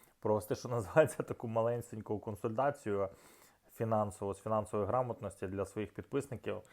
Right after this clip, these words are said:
І для тих взагалі, хто мене дивиться регулярно, хочу вам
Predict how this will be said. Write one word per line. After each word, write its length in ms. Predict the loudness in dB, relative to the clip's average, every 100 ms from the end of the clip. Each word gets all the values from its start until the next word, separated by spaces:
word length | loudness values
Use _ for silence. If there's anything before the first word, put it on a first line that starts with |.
| -20 -20 -20 -20 _ -10
І 460 | -4 -2 0 0 0
для 180 | -2
тих 160 | -2 0
взагалі, 360 | 2 4 4 0
хто 160 | -2
мене 200 | -4 -2
дивиться 400 | 0 0 0 0
регулярно, 520 | 0 2 6 4 4
хочу 340 | -4 -4 0 4
вам 300 | 4 0